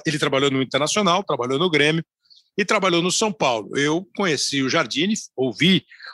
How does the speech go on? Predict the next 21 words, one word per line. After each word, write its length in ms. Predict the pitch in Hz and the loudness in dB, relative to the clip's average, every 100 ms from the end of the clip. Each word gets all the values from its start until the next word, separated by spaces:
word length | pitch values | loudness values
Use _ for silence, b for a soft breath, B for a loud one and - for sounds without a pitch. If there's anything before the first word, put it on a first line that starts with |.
| - | -2
falar 240 | 151 127 | 2 2
do 100 | 123 | 2
Jardine 540 | 143 180 123 151 208 247 | 2 2 2 2 4 4
no 80 | |
São 200 | 202 180 | 4 2
Paulo 240 | 147 135 139 | 2 0 0
Futebol 300 | - 170 202 | -2 0 0
Clube, 340 | 175 156 202 B B B B | 2 2 2 B B B B
com 120 | 170 | -4
um 40 | 180 | 0
trabalho 380 | 175 147 139 135 | 0 2 2 2
muito 160 | 147 | 0
bem 140 | 165 202 | 0 0
feito, 440 | - 165 190 190 | 2 4 2 2
um 120 | 160 | -2
trabalho 760 | 131 135 123 127 120 117 110 104 | 0 0 2 0 0 0 0 -4
consistente, 840 | - - - - 151 156 175 - 135 | -4 -2 -2 2 4 6 4 2 0
de 140 | 123 | 0
títulos, 540 | - - 185 - 135 | 0 2 2 2 0
de 100 | 113 | 2
resultados, 720 | 123 117 185 - 139 165 - | 0 -2 -4 -2 -2 -2 -6